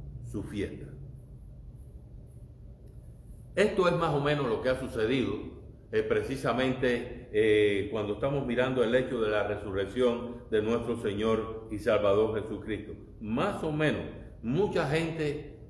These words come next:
ha hecho lo mismo con la resurrección del Salvador. Hoy,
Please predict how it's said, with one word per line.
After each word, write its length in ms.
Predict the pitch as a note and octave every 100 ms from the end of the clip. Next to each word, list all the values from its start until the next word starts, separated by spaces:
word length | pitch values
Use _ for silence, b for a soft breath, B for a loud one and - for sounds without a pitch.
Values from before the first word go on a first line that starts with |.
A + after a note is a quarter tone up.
| -
ha 300 | C3+ D3+ D3+
hecho 480 | D#3 D#3 D3 C#3 -
lo 340 | A2 G#2+ G#2+ A2
mismo 800 | D3 B2+ F#2 F#2+ G2+ - - - - - - - - - - -
con 320 | A2+ A#2+ A#2+
la 180 | A2+ A2
resurrección 680 | G#2+ - G#2+ G2+ F#2+ A2+ G#2+
del 140 | G#2
Salvador. 640 | G2 G#2 F#2 E2 D2 - - - - - - - - - - - - - -
Hoy, 260 | C3+ D#3+